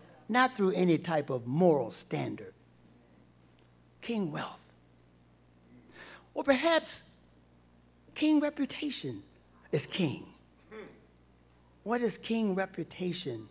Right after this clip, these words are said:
Speaker 1: requiring of you? That you give self-indulgence the place of lordship and worship in your life? To think higher of yourself than you ought to?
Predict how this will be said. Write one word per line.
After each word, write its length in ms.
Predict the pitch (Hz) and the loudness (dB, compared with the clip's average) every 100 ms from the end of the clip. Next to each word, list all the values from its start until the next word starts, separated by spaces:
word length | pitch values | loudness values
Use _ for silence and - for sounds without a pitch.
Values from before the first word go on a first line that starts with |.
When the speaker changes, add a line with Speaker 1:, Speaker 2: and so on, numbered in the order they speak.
| _ _ _ - | _ _ _ -6
Speaker 1:
requiring 560 | 147 143 170 143 110 - | -4 -4 -6 -6 -8 -12
of 140 | - | -16
you? 120 | - - - _ _ _ - - _ _ - - - _ _ _ | -18 -20 -20 _ _ _ -20 -20 _ _ -20 -20 -20 _ _ _
That 180 | 165 160 | 0 2
you 100 | 202 | 2
give 360 | 170 180 170 - | 6 6 6 -2
self-indulgence 1300 | - - - 208 208 196 165 156 180 160 180 190 185 | -4 0 4 2 4 4 4 4 2 2 0 0 -4
the 120 | - | -10
place 480 | 139 - 160 180 - | -12 -2 0 0 -2
of 160 | 135 117 | -6 -4
lordship 640 | 143 185 180 - 190 185 | -4 -2 -4 -6 -8 -8
and 160 | 139 127 | -6 -4
worship 400 | 139 160 180 170 | -2 -2 -4 -6
in 120 | 165 | -4
your 120 | 160 | -2
life? 420 | 160 165 165 - - _ _ _ _ _ _ _ _ _ _ _ _ _ - | -4 -8 -12 -18 -20 _ _ _ _ _ _ _ _ _ _ _ _ _ -2
To 120 | 165 | 0
think 260 | 185 196 | 2 0
higher 400 | 190 170 180 190 | 0 -4 0 2
of 160 | 196 170 | 2 0
yourself 520 | 185 - 185 185 185 | -4 -4 -4 -6 -6
than 160 | - 151 | -4 -2
you 80 | 139 | -2
ought 240 | 131 156 | -4 -6
to? 240 | - 202 | -6 -6